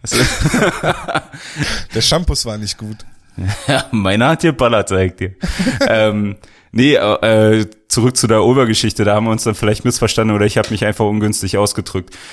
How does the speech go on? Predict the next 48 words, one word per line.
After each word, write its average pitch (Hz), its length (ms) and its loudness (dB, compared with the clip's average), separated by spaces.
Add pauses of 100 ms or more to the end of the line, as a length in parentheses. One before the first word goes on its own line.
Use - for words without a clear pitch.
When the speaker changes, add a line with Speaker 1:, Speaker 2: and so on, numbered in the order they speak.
Speaker 1:
So, 104 140 -2
ich 101 200 0
bin 143 120 2
da 135 120 4
völlig 120 340 0
bei 123 180 4
dir, 104 120 2
dass 110 180 2
das, - 380 -4
da-, 104 200 -2 (140)
dass 110 180 -2
das - 180 -4
zwei 107 200 0
Minuten 107 440 0
sind 98 220 -4
wegen 101 220 -2
hohen 107 160 0
Stock, - 380 -2 (380)
da 104 140 2
müssen 107 240 0
wir 101 80 0
nicht 101 140 -4
drüber 98 320 -2
reden. 95 300 -4 (400)
So, 98 380 -4 (460)
mir 101 200 -4
ging's 110 240 -2
halt 92 140 0
eher 107 180 2
um 107 140 -2
das 92 180 -2
Timing. 95 500 -2 (360)
So, 92 340 -4
wie 107 80 -4
gesagt, 101 320 0
hab 101 80 0
ich 101 100 -2
mich 101 160 -4
vielleicht - 520 -2
einfach 95 280 -2
gerade 98 300 0
ungünstig 98 680 -6
in 92 400 -6
Rausch 104 340 -2
der 95 120 -2
Emotionen 95 500 -2
ausgedrückt. 87 560 -6 (360)
So. 90 360 -2